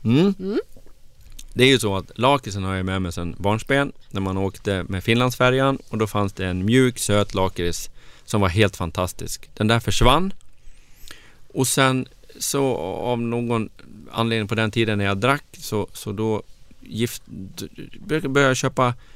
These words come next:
Speaker 1: söt lakrits, och så drack jag det ihop med rött vin.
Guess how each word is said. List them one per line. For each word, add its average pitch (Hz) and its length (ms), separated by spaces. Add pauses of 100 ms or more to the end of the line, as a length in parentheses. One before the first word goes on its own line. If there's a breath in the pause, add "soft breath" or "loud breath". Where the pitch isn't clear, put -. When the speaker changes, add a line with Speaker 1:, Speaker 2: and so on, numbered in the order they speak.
(180 soft breath)
Speaker 1:
söt - 300
lakrits, 160 420
och 107 60
så 113 80
drack 120 240
jag 101 100
det 107 100
ihop 107 300
med 95 200
rött 117 320
vin. 101 380